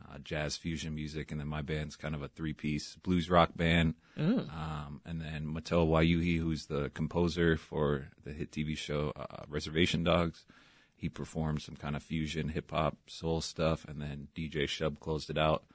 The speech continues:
Speaker 1: um, who's a Mohawk D J and founding member of A Tribe Called Red.
Speaker 2: Oh my God, that
Speaker 1: So,
Speaker 2: sounds amazing.
Speaker 1: yeah, it was an amazing time. We had a great time.
Speaker 2: So I wanna dig more into that. The, the, the concert, as I said, it continues tonight at the Old Town School of Folk Music. Talk broadly,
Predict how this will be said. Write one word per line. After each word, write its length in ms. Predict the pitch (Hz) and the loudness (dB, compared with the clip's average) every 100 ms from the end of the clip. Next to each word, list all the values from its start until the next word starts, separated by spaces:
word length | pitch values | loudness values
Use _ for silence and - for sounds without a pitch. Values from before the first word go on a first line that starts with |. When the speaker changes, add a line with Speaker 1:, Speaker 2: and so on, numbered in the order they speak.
| _ _ _ | _ _ _
Speaker 1:
um, 240 | 73 71 76 | -14 -12 -10
who's 160 | 78 76 | -8 -6
a 40 | |
Mohawk 460 | 73 73 71 73 - | -4 0 0 -2 -4
D 120 | 78 71 | -8 -6
J 180 | 76 | -4
and 200 | 73 71 | -6 -6
founding 280 | - 76 76 | -4 -2 -2
member 240 | 76 76 73 | -2 -2 -4
of 60 | |
A 40 | 69 | -6
Tribe 300 | - 73 - | -4 -4 -4
Called 180 | - | -6
Red. 180 | 73 85 - _ - | -2 -4 -6 _ -6
Speaker 2:
Oh 60 | 165 | -2
my 100 | 151 | 0
God, 140 | 151 | 0
that 140 | 147 - | -2 -2
Speaker 1:
So, 40 | |
Speaker 2:
sounds 160 | 156 151 | -2 -2
amazing. 340 | 147 143 143 | -2 -2 4
Speaker 1:
yeah, 180 | 110 101 | 10 12
it 20 | |
was 140 | 85 85 | 12 8
an 80 | |
amazing 300 | 82 82 78 | 6 4 0
time. 280 | 73 80 76 - - | -2 -2 -2 -6 -16
We 60 | |
had 80 | 71 | -14
a 20 | |
great 160 | - 76 | -12 -10
time. 160 | - - _ | -10 -12 _
Speaker 2:
So 480 | - 233 208 190 - - 87 - | 0 6 8 8 4 0 -4 2
I 100 | 196 | 6
wanna 260 | 202 196 | 8 6
dig 180 | 175 175 | 6 6
more 200 | 160 160 | 6 6
into 200 | 151 147 | 6 6
that. 160 | 147 123 | 4 4
The, 120 | 139 | 4
the, 200 | 156 160 | 6 6
the 120 | 156 160 | 6 2
concert, 540 | - 190 190 175 156 | 4 4 6 6 6
as 120 | 151 | 6
I 40 | 147 | 4
said, 160 | 151 | 2
it 60 | 139 | 2
continues 460 | 147 - 208 202 | 2 4 6 6
tonight 360 | - 170 156 151 | 4 4 6 6
at 100 | 139 | 4
the 100 | 143 | 4
Old 160 | 151 147 | 2 2
Town 200 | 147 143 | 0 0
School 260 | - 135 | 2 0
of 60 | 131 | 0
Folk 240 | - 135 | 0 0
Music. 320 | 131 131 139 - - - - - _ _ _ | 0 0 0 -4 -10 -20 -20 -20 _ _ _
Talk 320 | - 359 330 - | 0 2 2 4
broadly, 640 | 156 156 151 151 143 147 | 8 8 8 6 4 2